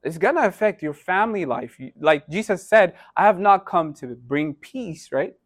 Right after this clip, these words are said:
Family members might have to separate from one another, both literally, <laughs> physically, or maybe spiritually only.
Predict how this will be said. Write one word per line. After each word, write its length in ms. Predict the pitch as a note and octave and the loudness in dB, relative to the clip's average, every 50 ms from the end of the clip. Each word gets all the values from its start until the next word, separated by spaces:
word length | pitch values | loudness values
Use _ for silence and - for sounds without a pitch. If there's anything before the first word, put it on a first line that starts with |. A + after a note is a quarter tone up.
| _ _ _ _ _ _ _ _ _ - | _ _ _ _ _ _ _ _ _ 4
Family 340 | D#3+ E3+ F#3+ G#3+ A#3+ B3 A#3 | 8 8 8 8 6 2 0
members 560 | G#3 F#3 E3+ D3+ C#3 B2+ B2+ B2+ B2+ - - - | 4 4 4 2 2 0 0 -2 -2 -6 -14 -4
might 260 | B2+ C#3 D3 D#3+ D#3 | 4 6 6 6 6
have 260 | D#3+ E3+ D#3+ E3+ - - | 4 4 4 4 2 0
to 100 | - D#3+ | -12 -10
separate 600 | - - F#3 E3 E3 E3 F3+ D3 C3 C3+ C3+ - | -2 2 2 2 4 2 -2 -2 -2 -4 -6 -4
from 200 | - D3 C#3 D3 | -6 -4 -2 0
one 160 | D3 D3 D3 | 0 0 0
another, 500 | D3 D#3 F3 F3 D#3+ C#3 C3 B2+ B2 - _ _ _ _ _ _ _ _ | 0 0 0 2 2 2 0 0 -2 -6 _ _ _ _ _ _ _ _
both 360 | - C#3 E3 F3 E3+ E3 D3 C#3 | 2 4 6 8 8 6 4 0
literally, 680 | C#3+ D3 D#3+ F3 G3 A3+ A#3+ B3 B3+ A3+ A#3 B3 C#4 - - - _ _ | -4 2 6 8 8 10 10 8 8 8 4 2 2 -2 -4 -16 _ _
<laughs> 160 | _ _ _ | _ _ _
physically, 560 | - F#3+ G#3 A#3 B3 C4 C4 C4+ C#4 D4 D4 | 0 2 2 2 2 -2 -2 -2 -4 -4 -4
or 220 | A3+ F3 F3+ F#3 | 2 4 4 4
maybe 440 | F#3 F#3 F3 F3+ F3+ F3 F3 E3+ D#3+ | 6 4 2 2 0 0 -4 -8 -8
spiritually 720 | E3 - - - F3 F3 F3 F3 - E3+ E3 D#3 D3 C#3+ - | -10 -8 -2 0 2 2 0 -2 -2 -4 -2 -2 -4 -6 -4
only. 500 | - D#3+ F#3 G3 E3+ C#3 A#2+ A#2+ A#2 _ | -2 0 0 0 -2 -4 -8 -10 -12 _